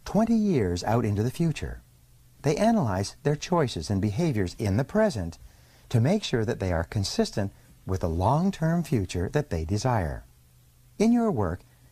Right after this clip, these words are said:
having a clear idea of what is really important to you in the long term makes it much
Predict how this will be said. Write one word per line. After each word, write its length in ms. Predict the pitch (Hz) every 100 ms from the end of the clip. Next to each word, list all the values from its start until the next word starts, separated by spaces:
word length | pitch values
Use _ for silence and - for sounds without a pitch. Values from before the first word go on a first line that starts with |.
| - -
having 280 | 175 226 220
a 80 |
clear 360 | 202 - 151 147
idea 360 | 139 127 92 101
of 80 | 92
what 120 | 107
is 100 | 87
really 420 | 67 82 123 180
important 500 | 185 - 151 92 101
to 60 | 113
you 360 | 95 131 95
in 80 | 87
the 80 | 92
long 300 | 95 143 165
term 340 | - 87 82 85 - - - -
makes 180 | 123 120
it 100 | 98
much 260 | 147 202